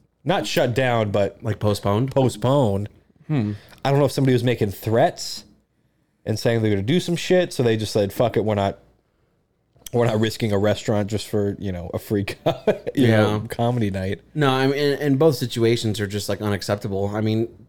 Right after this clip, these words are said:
Speaker 2: there are things that are said that are pretty crass, and there are some comedians that deliver it in a good way and a horrible way, but,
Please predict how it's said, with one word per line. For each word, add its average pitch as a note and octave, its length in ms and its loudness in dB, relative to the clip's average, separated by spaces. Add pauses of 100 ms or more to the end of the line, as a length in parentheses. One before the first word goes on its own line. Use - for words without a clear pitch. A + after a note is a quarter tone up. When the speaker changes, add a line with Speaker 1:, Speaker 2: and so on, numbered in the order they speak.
(120)
Speaker 2:
there C#3+ 180 4
are C#3 100 4
things A#2 260 0
that A2 120 2
are G#2+ 60 2
said G#2 220 0
that G#2 100 0
are G#2 80 0
pretty G2+ 200 -4
crass, G2 400 -2
and G#2 100 0
there G2+ 160 2
are G2+ 40 0
some G2+ 180 -4
comedians G#2+ 460 0
that G2+ 120 0
deliver G2+ 320 0
it G2 80 2
in F#2+ 100 -2
a F#2+ 40 -4
good G2 160 -4
way G#2 160 2
and G#2 80 0
a G2 40 0
horrible G#2 320 0
way, G2 200 -2
but, G2 240 -2